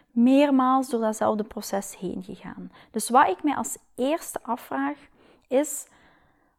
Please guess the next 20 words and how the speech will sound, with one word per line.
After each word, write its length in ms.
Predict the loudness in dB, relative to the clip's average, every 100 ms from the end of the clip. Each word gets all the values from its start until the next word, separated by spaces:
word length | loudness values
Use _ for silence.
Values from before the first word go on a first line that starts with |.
| _
"Lara, 600 | -2 0 0 0 0 -2 -6 _
is 120 | -2 0
het 200 | -2 -6
echt 320 | 0 0 0 -4
kritiek 460 | -2 -2 -2 -4 -4
of 160 | -6 -6
zie 380 | -6 -4 -4 -2
jij 300 | 0 2 0
het 160 | -2
als 180 | -10 -12
kritiek?" 600 | -16 -14 -14 -16 -20 -20 _ _ _ _ _ _ _ _ _ _ -4
En 160 | 2
dat 200 | 4 4
is 140 | 2 -4
wat 120 | -4
ik 160 | -2
mij 300 | 2 2 0
binnen 340 | 0 2 2 0
mijn 280 | 0 -2 -2
relatie 520 | -4 -6 -8 -12